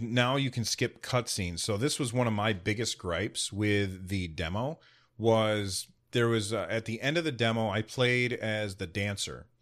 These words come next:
And at the end of the demo, um, what I ended up doing was I died against the fir-, the, the boss,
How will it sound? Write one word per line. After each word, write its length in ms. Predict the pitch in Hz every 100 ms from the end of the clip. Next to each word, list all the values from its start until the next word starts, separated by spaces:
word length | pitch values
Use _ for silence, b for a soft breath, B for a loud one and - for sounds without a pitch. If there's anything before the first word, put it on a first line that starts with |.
| _ _ _ _
And 340 | 113 110 104 104
at 120 | 98
the 120 | 107
end 160 | 110 139
of 80 | 131
the 60 |
demo, 640 | 98 113 113 95 87 85 _ _ _ _ _
um, 540 | 98 95 90 87 85 85 _ _
what 220 | 117 113 110
I 100 | 110
ended 180 | 123
up 140 | 117 95
doing 440 | 117 113 110 101 - _ _ _
was 640 | 101 104 98 95 92 95 -
I 120 | 101
died 420 | 98 107 110 113
against 380 | 107 107 104 -
the 240 | 101 98 92
fir-, 320 | - 113 107
the, 180 | 101 90
the 160 | 87
boss, 600 | 80 82 92 127 - -